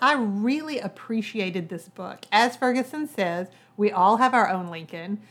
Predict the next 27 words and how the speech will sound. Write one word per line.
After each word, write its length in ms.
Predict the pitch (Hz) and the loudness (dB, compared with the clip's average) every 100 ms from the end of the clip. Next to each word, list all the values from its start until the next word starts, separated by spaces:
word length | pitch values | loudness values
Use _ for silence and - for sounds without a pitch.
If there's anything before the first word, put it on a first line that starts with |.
| _ - | _ 0
I 180 | 202 247 | 4 4
had 220 | 269 240 214 | 6 4 6
my 280 | 233 302 | 2 2
impressions 500 | 240 208 214 185 208 196 | 0 -2 -4 -4 -2 -2
of 80 | |
Lincoln 300 | 185 185 185 180 | -4 -6 -6 -8
too. 500 | - 294 233 226 240 - _ _ | -4 0 2 0 -2 -10 _ _
My, 720 | 214 226 330 403 381 320 262 247 - | 0 2 4 4 4 4 0 -2 -2
um, 320 | 233 220 208 | 2 2 2
the 80 | 240 | 2
way 120 | 294 311 | 4 4
I 120 | 302 | 4
thought 180 | 302 262 | 4 4
about 180 | 226 208 | 4 2
Lincoln 180 | 220 | -2
and 140 | 220 226 | 0 0
the 40 | |
things 180 | 226 254 | 0 0
that 100 | 220 | 2
I 60 | 202 | 0
care 240 | - 285 | 0 -2
about 220 | 277 220 | 0 -2
with 100 | 196 | -4
Lincoln 440 | 196 196 196 196 202 | -4 -4 -2 -2 -4
is, 420 | - 196 190 190 - - | -4 -4 -4 -8 -16 -18
like, 160 | 190 170 | -16 -14
uh, 280 | - 190 | -10 -8